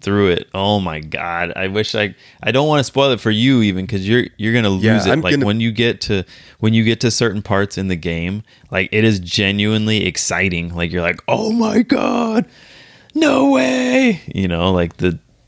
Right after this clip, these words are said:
Speaker 1: the, the bosses and, like, the different levels of stuff that you do and, ah, all the small little detailed stuff with the different characters. Man, they
Speaker 2: Yeah,
Speaker 1: just,
Speaker 2: look
Speaker 1: they
Speaker 2: at that. You play
Speaker 1: went,
Speaker 2: six
Speaker 1: they,
Speaker 2: players.
Speaker 1: it was like,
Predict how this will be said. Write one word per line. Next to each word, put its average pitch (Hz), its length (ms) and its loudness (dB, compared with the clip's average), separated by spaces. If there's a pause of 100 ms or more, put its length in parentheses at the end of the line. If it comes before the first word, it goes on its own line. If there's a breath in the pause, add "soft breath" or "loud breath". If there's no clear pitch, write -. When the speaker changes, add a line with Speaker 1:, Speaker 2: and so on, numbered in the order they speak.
(100)
Speaker 1:
the, 87 500 2
the 90 180 -2
bosses 90 920 0
and, 87 160 0
like, 82 160 -2
the 85 100 0
different 85 360 -2
levels 87 340 0
of 78 140 -12
stuff - 340 -2
that 82 140 -2
you 80 240 -6 (120)
do 87 360 2
and, 80 240 -4 (640 loud breath)
ah, 98 680 -4
all 101 180 0
the 107 100 0
small 104 560 2
little 104 240 2
detailed 104 680 -2
stuff 104 440 -2
with - 80 -12
the 92 80 -2
different 87 360 -6
characters. 110 880 0 (640 soft breath)
Man, 117 460 0 (160)
they 101 80 2
Speaker 2:
Yeah, 104 60 0
Speaker 1:
just, 98 180 0
Speaker 2:
look 104 80 0
Speaker 1:
they 104 80 4
Speaker 2:
at 104 40 2
that. 101 60 0
You 110 60 2
play 107 120 2
Speaker 1:
went, 101 100 0
Speaker 2:
six 104 160 -4
Speaker 1:
they, 101 100 2
Speaker 2:
players. 90 240 -2
Speaker 1:
it 92 80 0
was 95 240 2
like, 87 340 0